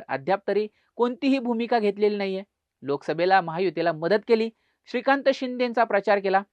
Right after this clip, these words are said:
तरी मनसेला अडचणीत आणलं जातंय. शिंदे गट आमचाच आमदार कल्याण ग्रामीणमध्ये होणार असल्याचं म्हणतोय.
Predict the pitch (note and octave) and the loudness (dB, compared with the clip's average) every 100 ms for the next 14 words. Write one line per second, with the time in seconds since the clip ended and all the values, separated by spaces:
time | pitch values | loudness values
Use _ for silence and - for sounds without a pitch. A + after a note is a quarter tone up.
0 | _ _ - D#3 D3 C#3+ D3 G#3+ G3 G#3+ | _ _ -6 -4 -4 -8 -4 2 4 2
1 | - _ - A3+ A#3 C4+ C4+ G#3 G3+ G#3 | -4 _ 0 2 4 2 2 -2 0 2
2 | G3 G3+ G#3 - - - - D3 D#3 G3 | 2 0 -4 -10 2 2 2 -6 -2 0
3 | F#3+ G3+ - _ - G3 G#3+ C4+ C4 A3 | 0 -2 -12 _ -4 -4 2 0 2 -2
4 | A#3+ A3 D#3+ F3+ G3 G#3 F3+ F#3+ G#3 G#3 | 2 2 2 0 0 -2 0 0 0 -4
5 | G3+ F#3+ F3+ E3 F3+ D#3+ - F#3 F#3+ F3 | -4 -2 -2 -2 0 0 -2 -4 -4 -6
6 | D#3+ | -6